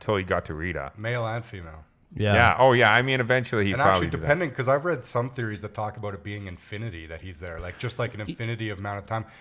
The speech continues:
Speaker 2: So, well, not
Speaker 3: Yeah.
Speaker 2: infinity amount of time, but you know what I mean.
Speaker 3: A
Speaker 2: But,
Speaker 3: long
Speaker 2: like,
Speaker 3: time.
Speaker 2: he'd have hit the animals even.
Speaker 3: Like, maybe.
Speaker 1: <laughs> Yeah, he would have been like,
Speaker 3: Now that I think
Speaker 1: he's
Speaker 3: about
Speaker 1: like, "I've
Speaker 3: it
Speaker 1: had sex with everything, but I've never had sex with a chicken."
Speaker 2: He's like,
Speaker 3: No.
Speaker 2: "What do
Speaker 1: "Is
Speaker 2: I
Speaker 1: that a
Speaker 2: gotta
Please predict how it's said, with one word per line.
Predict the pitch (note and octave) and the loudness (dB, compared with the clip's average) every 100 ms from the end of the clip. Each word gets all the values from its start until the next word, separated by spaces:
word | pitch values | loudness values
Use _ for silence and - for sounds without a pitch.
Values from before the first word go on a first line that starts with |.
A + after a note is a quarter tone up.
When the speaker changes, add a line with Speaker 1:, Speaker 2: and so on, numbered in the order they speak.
| - _ | -20 _
Speaker 2:
So, | - C3 A#2+ - | 2 2 2 -6
well, | A2+ | -4
not | G#2 | -2
Speaker 3:
Yeah. | F#2+ | -2
Speaker 2:
infinity | F#2+ A2+ G2+ F2+ | -4 -8 -10 -10
amount | F2 E2+ | -12 -12
of | |
time, | G2 | -10
but | G2+ | -4
you | C#3+ | -2
know | B2+ | 0
what | G#2 | 0
I | G#2 | -2
mean. | B2+ A#2+ | 0 2
Speaker 3:
A | |
Speaker 2:
But, | A2 | 2
Speaker 3:
long | G#2+ | 2
Speaker 2:
like, | A2+ | 2
Speaker 3:
time. | F#2+ F2+ F#2 - _ _ | 0 -4 -4 -10 _ _
Speaker 2:
he'd | - - G#3+ | -20 -12 -6
have | A2+ | -6
hit | F2 - | -6 -8
the | F2 | -10
animals | F#2 A#2+ E2+ D2 | -10 -10 -12 -16
even. | E2 D2 D2+ - - - _ _ | -18 -18 -20 -20 -20 -20 _ _
Speaker 3:
Like, | D#3+ E3 - - | 2 2 4 8
maybe. | D#3 F3+ A#2+ A#2 - | 10 10 6 4 6
Speaker 1:
<laughs> | |
Yeah, | G#3+ F#3 - - | 10 10 8 6
he | F#3+ | 8
would | F#3+ | 8
have | D3+ | 8
been | D#3 | 4
like, | F3 D#3 - - - - - - | 6 6 4 -8 -20 -20 -12 0
Speaker 3:
Now | G#3+ | 2
that | D4+ F4 | 4 4
I | |
think | A#3+ G#3+ | 4 4
Speaker 1:
he's | D3+ | 8
Speaker 3:
about | F3+ | 10
Speaker 1:
like, | D3 | 10
"I've | F3 | 10
Speaker 3:
it | |
Speaker 1:
had | G#3 - | 8 6
sex | F#3+ F3+ | 2 4
with | F3 - | 0 4
everything, | C#3 D3+ E3 - A#2+ A2 | 4 4 2 2 2 2
but | A#2+ | 2
I've | A#2+ C3+ | 2 0
never | A#3+ A#3 | -4 -2
had | A3+ - | -2 -2
sex | D#3+ D#3+ - | -2 -2 0
with | D3 C3+ | 2 2
a | A2 | 0
chicken." | - - - F3+ G2+ D#2 D#2 F2+ | -4 -8 -4 -2 -2 -2 -6 -6
Speaker 2:
He's | D3+ | 2
like, | F#3 | 6
Speaker 3:
No. | A3 | 8
Speaker 2:
"What | |
do | F#3+ | 10
Speaker 1:
"Is | F3 | 8
Speaker 2:
I | |
Speaker 1:
that | F3 | 8
a | |
Speaker 2:
gotta | D#3+ | 6